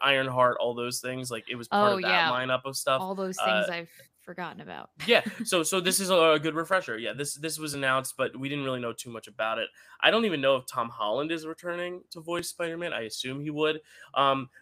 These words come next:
Speaker 1: but the other big news that dropped with the show is that they've already greenlit a second season called Spider-Man Sophomore Year. So they must have loved what they saw, uh, just
Speaker 2: Interesting.
Speaker 1: from early stuff i-, i-, in this, uh,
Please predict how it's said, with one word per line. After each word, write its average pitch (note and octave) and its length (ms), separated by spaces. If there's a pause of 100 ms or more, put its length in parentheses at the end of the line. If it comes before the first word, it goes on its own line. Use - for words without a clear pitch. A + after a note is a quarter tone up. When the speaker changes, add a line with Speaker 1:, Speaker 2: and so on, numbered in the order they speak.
Speaker 1:
but E3+ 200
the D3 180
other A#3 340
big D3 300 (120)
news C3 280
that A#2+ 140
dropped A#2 340
with C#3+ 260
the C3 60
show F3+ 320
is C3+ 100
that C3 120
they've C#3 180
already G3 320
greenlit D#3 840 (320)
a E3+ 100
second E3+ 360
season E3+ 360
called D3+ 160
Spider-Man C#3+ 420
Sophomore D#3+ 400
Year. - 160
So - 160
they D#3 80
must D#3+ 240
have C#3 100
loved C#3 360
what C3+ 120
they C3+ 120
saw, B2 400 (360)
uh, G#2+ 180
just C4 200
Speaker 2:
Interesting. E3+ 280
Speaker 1:
from B2+ 220
early C#3+ 360
stuff B2 360
i-, - 60
i-, - 480
in B2 100
this, A#2 400
uh, G#2 280